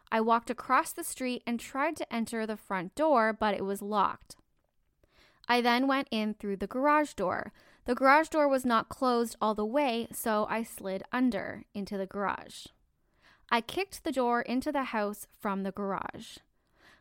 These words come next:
By this time, it was approximately ten thirty A M Wednesday morning. I looked around the house to make sure no one was there.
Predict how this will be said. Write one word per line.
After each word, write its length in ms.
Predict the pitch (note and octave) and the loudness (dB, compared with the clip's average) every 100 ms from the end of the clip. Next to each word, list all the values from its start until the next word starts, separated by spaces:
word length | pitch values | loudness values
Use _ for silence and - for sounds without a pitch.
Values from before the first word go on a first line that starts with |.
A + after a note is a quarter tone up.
| _ | _
By 160 | A#3 A3+ | 2 4
this 280 | C4 F#4+ - | 4 0 -2
time, 440 | C#4+ C4 B3+ B3+ - | 0 0 2 -2 -2
it 80 | C4 | -4
was 160 | C4+ | -2
approximately 760 | C4+ C#4 C4+ - D#4+ D4+ D4+ D4+ | -4 -2 -2 -2 -2 -2 -2 -4
ten 340 | - B3 C4+ | -4 -2 -2
thirty 320 | B3+ A3 A3+ - | -2 -4 -4 -4
A 180 | G#3 A3 | -4 -2
M 320 | G3 G3+ G3+ | -4 -4 -6
Wednesday 480 | G#3 F#3+ F#3+ - G3 | -6 -6 -6 -8 -6
morning. 580 | G#3 A#3 A3 C#3+ - A#3+ - _ _ _ _ _ _ _ - - _ | -4 -2 -2 -4 -10 -12 -16 _ _ _ _ _ _ _ -20 -20 _
I 120 | A#3 | 2
looked 260 | A#3+ C#4 - | 2 2 0
around 220 | F4 F4 | 2 2
the 80 | F#4 | 2
house 320 | D4+ B3+ B3+ | 0 0 0
to 100 | - | -2
make 220 | B3+ A3+ - | -2 -2 -6
sure 380 | - G3+ G#3 - | -4 -2 -2 -2
no 200 | G3+ F#3 | -2 -2
one 200 | F#3+ F#3+ | -4 -4
was 220 | G3 - | -4 -2
there. 460 | A#3+ G3 - A3+ | 0 0 -2 -8